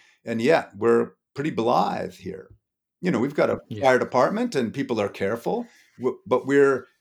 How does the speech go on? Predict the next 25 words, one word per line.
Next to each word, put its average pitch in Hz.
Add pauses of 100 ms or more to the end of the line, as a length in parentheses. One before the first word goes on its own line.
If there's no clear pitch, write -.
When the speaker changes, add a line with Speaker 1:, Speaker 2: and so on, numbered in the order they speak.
(140)
Speaker 1:
we're 135
being 151
careful 156
like 117
it's 120
nineteen 120
ninety, 139 (640)
but 117
it's 117
not 131
nineteen 120
ninety 120
anymore. 87
We 110
really 127
do 131
live 120
in 120
a 104
new 110
climate, 113 (760)
and 104
we 110
have 104
changed, 120